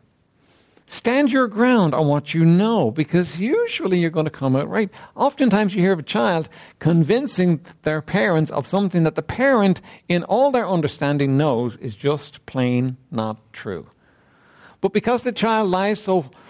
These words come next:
fervently and <clears throat> so powerfully, that the parent goes with it. Don't go with it. Listen, Mom,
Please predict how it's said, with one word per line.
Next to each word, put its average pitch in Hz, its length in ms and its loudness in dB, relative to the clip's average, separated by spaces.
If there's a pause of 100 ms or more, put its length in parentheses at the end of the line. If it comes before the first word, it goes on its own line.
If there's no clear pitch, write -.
(120)
fervently 202 880 2 (220)
and 170 760 4
<clears throat> - 20 -
so 175 180 2
powerfully, 196 720 0
that 190 240 -2
the - 80 -2
parent 220 320 0
goes 247 320 -2
with 202 120 -10
it. 226 80 -12
Don't 466 180 0
go 453 200 4
with 480 120 0
it. - 160 -16 (1400)
Listen, 415 280 0 (400)
Mom, 131 180 -2